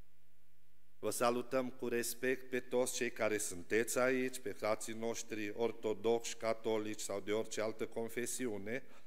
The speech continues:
Și am vrea să rămânem în cuvântul pe care l-am citit. L-am citit dintr-o scriptură pe care noi o iubim.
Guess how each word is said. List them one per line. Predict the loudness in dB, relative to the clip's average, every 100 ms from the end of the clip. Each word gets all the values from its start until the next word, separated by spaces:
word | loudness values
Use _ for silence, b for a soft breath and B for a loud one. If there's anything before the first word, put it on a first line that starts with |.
| b b -8 -8 -8 -6
Și | 2 4
am | 6
vrea | 6 6
să | 6
rămânem | 6 4 4 2 2 0 -2 -4
în | -2
cuvântul | 2 4 4 2 0
pe | 2
care | 4 6 6
l-am | 6 2
citit. | 0 -4 -4 -2 -2 -4 -6 -6 -2
L-am | 0 0
citit | -4 -4 -2
dintr-o | -2 -2 0 4 4 4 0
scriptură | -2 2 0 0 0 2 4 4 2 -2 b b b b -4
pe | -2
care | 4 6 6
noi | 6 8 8
o | 8
iubim. | 6 4 0 0 -2 -4